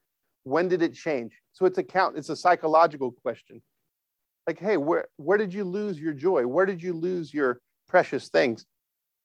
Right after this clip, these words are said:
And then this is a, a psychological question that can lead you to the solution of how do you get back what you've lost? How can God cause what you've lost to come back? Because God has asked you the question.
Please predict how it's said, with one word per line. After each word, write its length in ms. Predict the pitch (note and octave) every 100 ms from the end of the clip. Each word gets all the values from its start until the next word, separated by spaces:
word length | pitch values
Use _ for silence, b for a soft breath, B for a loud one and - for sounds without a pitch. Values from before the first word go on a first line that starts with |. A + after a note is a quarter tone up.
| _ -
And 180 | D#3
then 100 | D3+
this 200 | E3+ F#3+
is 100 | F3
a, 140 | D3 B2+ _
a 60 | C3+
psychological 920 | - F#3 F#3 D#3 C#3 F#3+ A3 F#3 C#3+
question 420 | - D3+ C#3 C3+ C3+
that 100 | B2+
can 240 | B2+ B2
lead 240 | E3+ G3+
you 120 | C#3+ C3
to 120 | C#3
the 120 | B2
solution 640 | - B2+ D3+ F#3+ - B2 A2+ _ _ _ _ -
of 100 | C3+
how 260 | - F#3
do 60 | F#3
you 140 | F#3
get 400 | D#3+ C3 E3+ B2
back 340 | A#2 D3+ C#3 -
what 200 | B2+ A#2+
you've 200 | B2+ A#2
lost? 540 | C3+ A#2+ G#2+ - - _ _ _ _
How 160 | - F3
can 300 | F3 C#3 B2+
God 480 | C3+ E3 C#3 B2 A2+ _ _ _ -
cause 400 | - F#3 E3 C#3
what 160 | D3
you've 220 | C3 C3 A#2+
lost 400 | D3 C3 - _
to 80 |
come 260 | B2 D3 B2+
back? 320 | A#2+ B2 A#2+ _ _ _ _ _ _ _ _ _ _ _ _
Because 380 | D#3 - E3+ B2
God 280 | A#2+ D3 C#3+
has 120 | B2+
asked 340 | - C#3+ -
you 80 | C3+
the 80 | A#2
question. 440 | - D3+ C#3 A#2+